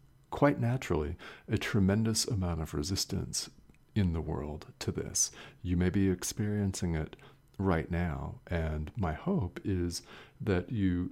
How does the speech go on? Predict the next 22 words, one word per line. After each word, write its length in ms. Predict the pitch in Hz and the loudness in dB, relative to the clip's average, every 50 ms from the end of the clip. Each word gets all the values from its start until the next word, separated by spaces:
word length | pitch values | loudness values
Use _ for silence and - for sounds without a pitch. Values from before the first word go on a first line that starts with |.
| - | -6
just 300 | 117 120 160 156 - - - - - - | -4 -2 -2 -2 -4 -8 -12 -20 -14 -4
think 340 | - 185 196 196 - - - - | 2 2 4 4 2 -2 -4 -6
about 800 | 95 87 90 90 113 113 90 85 85 - - - - - - - - - - _ _ - - - _ - | -4 -2 -2 0 0 0 0 0 -2 -4 -6 -10 -14 -14 -16 -16 -20 -20 -20 _ _ -20 -20 -20 _ -4
what 440 | 101 95 95 98 92 90 - - - - - - - - - - - _ | -2 0 2 0 0 -2 -4 -10 -16 -18 -20 -20 -20 -20 -20 -20 -12 _
it 140 | - 131 127 | 2 4 4
is 380 | 135 127 101 85 82 85 82 - | 6 6 4 4 2 0 -2 -4
that 300 | - 104 104 95 - - | -2 0 -2 -2 0 -2
you 160 | 117 101 95 | -2 -2 -2
really 440 | 85 95 101 104 98 95 87 87 87 | -2 -2 -2 0 0 0 0 0 -2
want. 800 | 90 95 101 90 82 82 - - - 120 131 - - - - - - - - - - - - - - - - 104 | -4 -6 -4 -4 -4 -4 -6 -8 -10 -14 -14 -16 -18 -20 -20 -20 -20 -20 -20 -20 -20 -20 -20 -20 -20 -12 -8 0
Do 480 | 101 131 180 202 214 220 214 208 202 196 | 2 4 6 6 6 6 4 4 2 2
you 140 | - 143 139 | 6 4 4
really 340 | 135 139 143 131 110 101 95 | 6 6 4 6 6 4 4
want 640 | 82 85 82 80 87 95 123 151 156 - - - - _ _ - | 2 0 0 0 2 0 0 -2 -4 -6 -12 -18 -18 _ _ -10
peace, 580 | - - 80 73 71 73 107 - - - - - - - - - - - - - - | -4 -2 0 0 0 -2 -2 0 0 0 0 -2 -8 -18 -18 -18 -18 -18 -20 -10 0
or 100 | - 131 | 2 2
do 100 | 120 135 | 4 4
you 160 | 156 151 147 135 | 6 6 6 4
want 760 | 107 90 80 92 113 117 90 80 82 92 95 - - - - - _ _ _ _ - | 4 4 2 2 2 2 2 2 2 0 -2 -6 -12 -14 -16 -18 _ _ _ _ -10
the 520 | - 107 104 107 95 92 90 90 98 131 - - | -6 -2 2 2 2 2 2 0 -2 -6 -8 -2
continued 540 | - 127 113 - 139 131 117 101 92 92 - | 0 0 2 4 2 2 4 2 2 0 -2
chaos 680 | - - 104 85 78 71 69 73 82 92 - - - | -4 -2 -2 0 0 0 -2 -2 -2 -2 -2 -4 -4